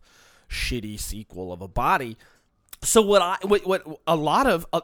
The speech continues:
every fat guy that I've seen develops is the fat boy lean.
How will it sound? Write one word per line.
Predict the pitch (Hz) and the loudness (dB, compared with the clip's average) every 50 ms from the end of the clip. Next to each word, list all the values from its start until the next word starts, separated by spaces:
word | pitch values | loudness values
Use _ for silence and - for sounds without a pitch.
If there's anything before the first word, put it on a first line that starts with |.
| _ - | _ 0
every | 254 254 208 190 143 120 | 0 2 0 -2 -8 -8
fat | - - - 113 101 95 - - | -10 -10 -10 -10 -10 -10 -12 -12
guy | 98 95 92 95 98 - - | -10 -10 -10 -10 -12 -10 -6
that | 113 127 | -2 0
I've | 143 156 151 131 - | 2 2 2 0 -4
seen | - - 117 107 104 98 95 - _ _ _ _ _ _ _ _ _ | -8 -8 -10 -10 -12 -14 -16 -20 _ _ _ _ _ _ _ _ _
develops | - 135 117 101 139 202 277 262 180 135 139 - - - - - - - - _ _ - - _ _ - | -6 -6 -4 2 4 4 4 4 4 0 -4 -6 -8 -12 -14 -14 -18 -20 -20 _ _ -20 -20 _ _ -14
is | 131 131 - | -10 -8 -8
the | - - | -8 -6
fat | - 165 143 147 143 - | -4 -2 -2 -2 -2 -2
boy | - 143 131 120 | -2 0 0 -2
lean. | 113 127 151 156 131 104 82 62 - - | -2 -4 -4 -4 -4 -6 -10 -14 -20 -20